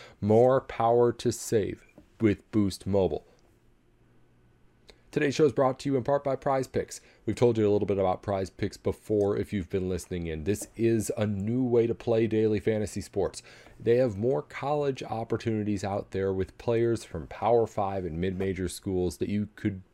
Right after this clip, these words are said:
be able to play fantasy sports with out there on the site for you to try out. It's a new way to play fantasy and more options for the college sports fan especially. So head on over to prizepicks dot com.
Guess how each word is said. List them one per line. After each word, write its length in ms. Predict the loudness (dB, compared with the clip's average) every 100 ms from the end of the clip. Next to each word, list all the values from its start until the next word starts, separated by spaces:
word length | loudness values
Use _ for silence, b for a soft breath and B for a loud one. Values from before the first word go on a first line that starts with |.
| -20 -20 _
be 180 | -2 2
able 160 | 4 2
to 60 |
play 280 | 0 2 2
fantasy 460 | 2 0 -2 -4 -6
sports 400 | -2 0 0 -2
with 160 | -2 _ b b -2
out 260 | -2 0
there 180 | 2 4
on 140 | 4
the 60 | 0
site 300 | -2 -2 -2
for 100 | -2
you 60 | -2
to 80 |
try 320 | -4 -4 -4 -4
out. 180 | -8 -14 B B B
It's 220 | B -2 0
a 100 | 0
new 280 | 0 0
way 260 | -2 0 0
to 160 | -2 -8
play 460 | -8 -2 0 0
fantasy 600 | 0 0 2 0 -2 -4 -2
and 220 | -4 -4
more 360 | -4 -4 -6 -8
options 640 | -10 -10 -8 -6 -4 -4 -10
for 240 | -2 2 2
the 80 |
college 400 | 0 -2 -2 -4
sports 420 | -6 -4 0 0 -2
fan 220 | -2 -2
especially. 600 | -2 -2 -2 -2 -6 -6
So 320 | -2 -2 -2 -6 B B
head 180 | -2 0
on 140 | 2
over 160 | 0 0
to 60 |
prizepicks 580 | 0 0 0 -2 -6 -6
dot 260 | -4 -4 -6
com. 320 | -8 -8